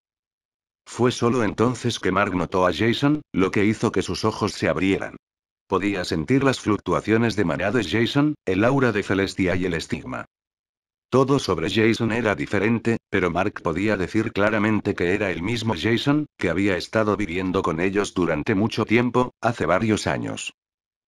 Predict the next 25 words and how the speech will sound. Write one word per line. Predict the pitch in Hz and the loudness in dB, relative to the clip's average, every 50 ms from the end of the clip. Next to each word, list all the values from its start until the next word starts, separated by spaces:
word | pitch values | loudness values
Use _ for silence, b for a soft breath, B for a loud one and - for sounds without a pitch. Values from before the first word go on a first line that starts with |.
| _ _ _ _ _ - | _ _ _ _ _ 0
¿Era | 110 120 110 104 98 | 2 2 2 2 0
el | 90 85 95 | -2 -4 -2
libro | 95 104 95 139 139 120 | -2 -2 0 0 0 0
realmente | 95 90 95 107 107 92 101 110 110 101 - 117 | 0 0 2 2 0 0 0 0 -2 0 -2 -2
sobre | - - 107 95 98 95 | 0 0 0 2 2 0
el | 92 85 | 0 2
Jason | 98 113 110 113 104 127 120 117 | 2 2 2 2 2 0 -4 -2
que | - 101 | -2 -2
conozco? | - 85 82 95 110 - - - 139 139 139 - _ _ _ _ _ _ _ _ _ _ _ _ _ _ _ - | -2 0 0 -2 -2 -2 0 2 2 2 2 0 _ _ _ _ _ _ _ _ _ _ _ _ _ _ _ -6
En | 92 90 101 | -4 0 0
ese | 120 113 117 | 0 0 0
momento, | 110 95 90 101 117 123 - 131 123 120 - _ - | 0 0 0 0 0 0 0 -2 -2 -2 -4 _ -4
Jason | 98 113 110 120 127 113 - 120 113 104 | 0 2 4 4 4 2 0 -2 -2 -2
apareció | 92 76 85 80 76 73 - 101 117 | -2 -2 -2 -2 -2 0 0 0 0
justo | 110 - 113 107 - - - 107 | 0 0 0 -2 -2 0 -2 -2
frente | - - 107 113 110 - 98 85 | 0 0 0 0 0 0 -2 -2
a | |
Gabriella, | 80 92 87 76 - 76 85 107 104 107 110 110 - _ _ - | 0 -2 -2 -2 -2 -2 0 0 2 2 0 0 -2 _ _ 2
quien | 107 101 90 90 | 2 2 2 2
le | 85 80 | -2 -4
cepilló | - 87 - 98 90 101 | -4 -2 -2 0 2 2
el | 110 110 | 0 0
cabello | - - - 85 92 95 95 95 107 | 0 -2 0 0 0 0 0 0 -2
hacia | 101 - - 95 85 | -4 -2 0 0 0
atrás. | 80 - - 101 78 57 - - - - | 0 0 0 -2 -2 -2 -6 -10 -12 -14